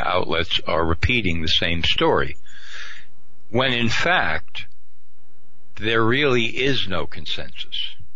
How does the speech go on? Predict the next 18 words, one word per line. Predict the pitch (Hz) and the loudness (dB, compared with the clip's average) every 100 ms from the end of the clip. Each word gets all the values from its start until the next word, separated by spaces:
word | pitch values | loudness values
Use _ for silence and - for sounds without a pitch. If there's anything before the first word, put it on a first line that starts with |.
| - - | -4 -2
It's | 110 - 110 | -2 -2 0
manufactured. | 101 101 90 90 - 135 127 - - - - - - - - - - - - - - - - - 107 | 0 0 0 0 0 0 2 0 0 -2 -2 -2 -2 -2 -2 -2 -2 -2 -2 -2 -4 -4 -2 -2 -2
Because | - - 80 - 92 107 - - - - - - - - - | -2 -2 -2 -2 0 2 2 2 0 -2 -2 -2 -2 -4 -2
the | |
C | 92 - 90 | 0 0 2
I | 76 78 | 2 2
A | 82 101 107 107 | 0 2 2 2
has | 87 80 - | 2 0 0
not | 82 80 85 | 0 0 0
really | 80 80 | 0 0
offered | - 85 90 95 80 | 2 0 0 0 0
us | 76 | 2
any | 87 85 | 0 0
specific | 80 - - - 127 110 - - | 0 0 0 0 2 0 -2 -4
evidence | - 95 113 104 110 104 - | -2 0 2 2 2 2 2
that | 98 85 - - | 2 0 -2 0
the | 82 | 2
Russians | 85 95 - 87 82 | 2 2 2 0 0